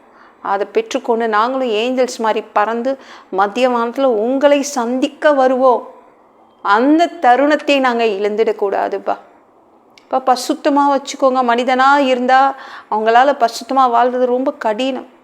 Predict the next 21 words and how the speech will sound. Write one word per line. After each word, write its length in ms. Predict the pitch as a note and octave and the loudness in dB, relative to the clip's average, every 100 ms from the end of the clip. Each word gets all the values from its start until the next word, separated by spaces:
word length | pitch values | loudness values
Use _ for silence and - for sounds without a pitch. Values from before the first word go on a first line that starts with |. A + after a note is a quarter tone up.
| _ _ | _ _
உதவி 320 | A3 C4 C4 - | -4 -2 -2 -4
செய்யுங்க, 260 | A#3+ A3 G#3+ | -4 -4 -10
பரிசுத்தமா 600 | A3 - - - A#3+ A#3 A3+ | -12 -12 -14 -10 -6 -6 -8
வச்சுக்கோங்க. 460 | - - A#3 A3+ - _ _ _ _ - - - | -12 -10 -10 -10 -14 _ _ _ _ -20 -16 -2
மூன்றாவது 480 | C#4+ E4+ D#4+ C4 | 2 4 4 4
தடவை 260 | A#3+ A3 A3 | 4 2 0
கூட 180 | G#3+ C#4+ | 0 -2
இந்த 220 | C4+ G#3+ | -2 -6
பூமிக்கு 520 | F#3+ A#3+ A#3 G#3+ A#3 | -4 -4 -4 -4 -4
ஓனராக, 580 | A3 A#3 A3+ G#3 G#3 G3+ | -2 -2 0 0 0 -2
சொந்தக்காரராக 1000 | G#3+ A3+ A3+ B3 - A3+ A3 G#3+ G#3 G3+ | -4 -6 -6 -6 -2 0 0 0 -2 -2
வருவீங்க. 400 | G#3 G3+ G#3 G#3 | -4 -6 -6 -6
ஆயிரம் 520 | G3 G3+ A#3+ B3+ A#3 | -4 -2 -2 -2 -2
வருடம் 280 | G#3+ G#3 A3 | -2 -2 -6
தங்குவீங்க. 760 | A3 G3+ G#3+ A#3 A3+ G#3+ A3 A#3 - - - | -6 -6 -6 -6 -6 -4 -6 -6 -16 -20 -16
ஆயிரம் 540 | - G3+ B3+ C#4+ C#4 A#3+ | -2 0 2 2 2 2
வருடம் 380 | A3 A3+ A#3+ A#3 | 2 2 -2 -4
இந்த 320 | A3+ C4+ C4+ | -4 -4 -4
பூமியை 420 | A3+ A#3 A3+ G#3+ | -4 -4 -4 -4
ஆட்சி 420 | G#3 G#3+ G#3+ - - G#3+ | -4 -6 -6 -12 -8 -6
செய்வீங்க. 360 | G#3 G#3 G3 | -6 -8 -10